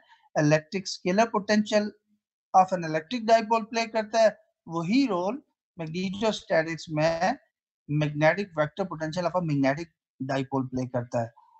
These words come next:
वो भी one by distance square वेरी करता है, ये भी one over distance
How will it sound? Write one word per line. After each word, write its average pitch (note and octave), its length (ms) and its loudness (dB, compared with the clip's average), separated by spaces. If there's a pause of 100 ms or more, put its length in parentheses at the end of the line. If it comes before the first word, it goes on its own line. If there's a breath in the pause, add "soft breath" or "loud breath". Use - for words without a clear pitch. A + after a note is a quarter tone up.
(120)
वो C3+ 220 4
भी G#3+ 160 6 (120)
one A3+ 180 6
by A#3 160 8
distance A3 380 -8
square A3 300 0
वेरी G#3+ 180 -4 (100)
करता G#3+ 300 0
है, G#3 100 -4
ये D#3 300 -10
भी G3 140 -10 (100)
one C#3+ 160 -2
over C#3 180 -10
distance - 280 -20